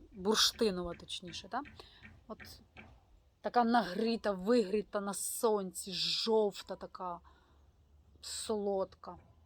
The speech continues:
І цей мандарин, він бризкає тим соком. Ну, такий красивий, просто унісекс, шикарний аромат.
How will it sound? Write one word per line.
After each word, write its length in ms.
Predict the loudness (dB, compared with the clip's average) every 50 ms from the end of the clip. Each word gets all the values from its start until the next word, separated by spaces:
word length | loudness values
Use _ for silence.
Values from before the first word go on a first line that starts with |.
| _ _ _ _ _ _ _
І 80 | -20 -16
цей 280 | -6 -4 -2 -2 -2 -2
мандарин, 720 | 0 0 0 0 0 2 2 2 4 4 4 2 0 -2
він 260 | -4 -6 -6 -6 -4
бризкає 680 | -2 0 2 4 4 4 4 2 -2 -6 -4 -4 -4 -2
тим 200 | -4 -6 -8 -6
соком. 640 | -8 -8 -8 -2 2 2 2 2 0 -6 -10 -10 -12 _ _ _ _ -20 -20 -20 _ _ _
Ну, 240 | -6 -4 -4 -4 -4
такий 360 | -6 -8 -8 -6 -6 -6 -6 -6 -6
красивий, 800 | -6 -4 -4 -4 -4 -6 -8 -6 -4 -4 -4 -4 -4 -8 -10 -14 _
просто 760 | -14 -8 -4 -2 -2 0 0 -2 -4 -6 -10 -14 -14 -14 -16 -18 _ _ _
унісекс, 920 | -8 -6 -6 -6 -6 -6 -6 -2 0 2 2 2 0 -2 -6 -12 -10 -10
шикарний 760 | -8 -6 -4 -4 -4 -6 -2 0 2 2 2 2 0 -6 -8 -6
аромат. 540 | -6 -6 -6 -6 -4 -2 -2 -2 -4 -6